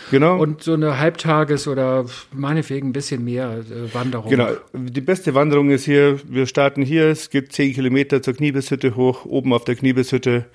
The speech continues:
Speaker 1: was zu essen, was zu trinken.
Speaker 2: Kniebis ist da, wo dieser Ausblick ist?
Speaker 1: Genau, wo der
Speaker 2: Ja.
Speaker 1: Ausblick ist. Und
Speaker 2: Mhm.
Speaker 1: dann kommt man wieder runter und dann hat man so einen Dreivierteltag ganz gut gewandert.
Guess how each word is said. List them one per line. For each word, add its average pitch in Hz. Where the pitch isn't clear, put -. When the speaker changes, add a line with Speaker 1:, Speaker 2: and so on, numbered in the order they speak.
Speaker 1:
was 123
zu -
essen, 127
was 113
zu 117
trinken. 127
Speaker 2:
Kniebis 156
ist 151
da, 131
wo 135
dieser 123
Ausblick 160
ist? 190
Speaker 1:
Genau, 135
wo 127
der 123
Speaker 2:
Ja. 147
Speaker 1:
Ausblick 156
ist. 147
Und 135
Speaker 2:
Mhm. 123
Speaker 1:
dann 120
kommt 143
man 127
wieder 117
runter 151
und 123
dann 123
hat 127
man 120
so 120
einen 117
Dreivierteltag 120
ganz 113
gut 117
gewandert. 95